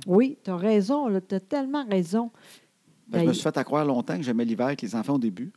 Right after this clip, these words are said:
Speaker 1: Oui.
Speaker 2: Tu sais, je disais, « On va aller faire un phare », mais en dedans de moi, ça me tentait pas. Mais finalement
Speaker 1: C'est le fun. Ben, d'ailleurs, tu sais-tu quoi ? Aujourd'hui, le temps est parfait. Tu, t'as-tu vu le phare ?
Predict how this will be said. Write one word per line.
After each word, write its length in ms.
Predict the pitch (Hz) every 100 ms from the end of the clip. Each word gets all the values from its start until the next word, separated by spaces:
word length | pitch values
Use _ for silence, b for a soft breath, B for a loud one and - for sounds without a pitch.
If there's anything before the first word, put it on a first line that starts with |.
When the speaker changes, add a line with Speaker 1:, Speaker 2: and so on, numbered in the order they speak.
| -
Speaker 1:
Oui. 180 | 175 180
Speaker 2:
Tu 40 |
sais, 40 | 233
je 40 |
disais, « 100 | 208
On 60 | 190
va 80 | 180
aller 100 | 95
faire 220 | - 110
un 140 | 98
phare », 260 | 90 107 123
mais 80 | 110
en 80 | 98
dedans 200 | 101 95
de 40 |
moi, 140 | 101
ça 100 | 110
me 80 | 104
tentait 300 | - - -
pas. 180 | - 73 185 -
Mais 140 | 95
finalement 520 | - - 190 104 107 160 - _
Speaker 1:
C'est 200 | - -
le 80 | 180
fun. 260 | - 202 196 185 b b _
Ben, 160 | 175 165
d'ailleurs, 520 | 165 196 196 240 226
tu 120 | -
sais-tu 160 | 185 -
quoi ? 260 | 233 247 285 - _ -
Aujourd'hui, 840 | 226 233 202 208 170 202 226 240 - _ -
le 180 | 185 180
temps 260 | 180 214 208
est 160 | 190
parfait. 640 | 170 - 196 - 196 202 269 b b b _ _ _ _ _
Tu, 200 | - 226
t'as-tu 420 | - 247 240 -
vu 140 | 254 359 480 302
le 140 | 175
phare ? 580 | 151 - 196 196 165